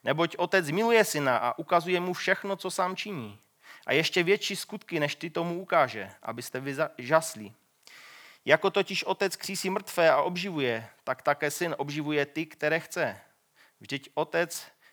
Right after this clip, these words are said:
ani nikoho nesoudí, ale všechen soud svěřil synu. Aby všichni ctili, ctili, aby všichni ctili syna, jako ctí otce. Kdo nectí syna,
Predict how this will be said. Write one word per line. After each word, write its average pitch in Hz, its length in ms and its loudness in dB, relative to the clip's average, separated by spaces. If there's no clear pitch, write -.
ani 147 140 -4
nikoho 165 360 0
nesoudí, 160 560 -2
ale 127 160 4
všechen 156 540 -2
soud 151 360 -4
svěřil 131 380 -6
synu. 113 380 -6
Aby 139 180 0
všichni 202 340 -2
ctili, 190 380 -6
ctili, 175 460 -8
aby 151 160 0
všichni 180 360 -4
ctili 170 320 -8
syna, 165 360 4
jako 151 240 6
ctí - 240 -8
otce. 101 460 -6
Kdo 127 160 -2
nectí 165 360 0
syna, 175 560 6